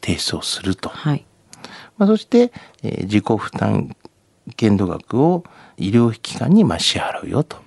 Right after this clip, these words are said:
Speaker 1: いうような形になります。
Speaker 2: うーん。
Speaker 1: ただし、
Speaker 2: はい。
Speaker 1: あの、ここで言います、七十歳以上の方はですね、
Speaker 2: うん。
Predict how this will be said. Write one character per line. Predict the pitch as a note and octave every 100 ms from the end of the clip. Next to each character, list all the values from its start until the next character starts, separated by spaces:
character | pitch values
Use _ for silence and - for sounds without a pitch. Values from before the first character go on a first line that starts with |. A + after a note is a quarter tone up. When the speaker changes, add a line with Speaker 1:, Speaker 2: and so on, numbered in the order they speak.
| _ G#2
Speaker 1:
い |
う |
よ | D#2
う |
な | D#2
形 | - - - C3
に | G#2+
な | D#2+
り |
ま | D2+ D2
す。 | -
Speaker 2:
う | - _ C#3
ー | D#3+
ん。 | E3+ F3+ F#3 F#3 G3 G3+ G#3+ A3+ B3+ C4+ C4+ _ - - _ _
Speaker 1:
た | - A#3+
だ | C3
し、 | - -
Speaker 2:
は | - F#3 D#3+
い。 | -
Speaker 1:
あ | -
の、 | B2
こ | A2+ B2
こ | C3
で | A#2+
言 |
い | A#2+
ま | A#2
す、 | F2
七 | G#2+ D3 G3+
十 | G3+ A3+
歳 | - A3 A3
以 | G#3
上 | F#3
の | G#2 E2
方 | - - E2+
は | D#2
で | D#2
す | -
ね、 | F2+ F2 -
Speaker 2:
う |
ん。 | F3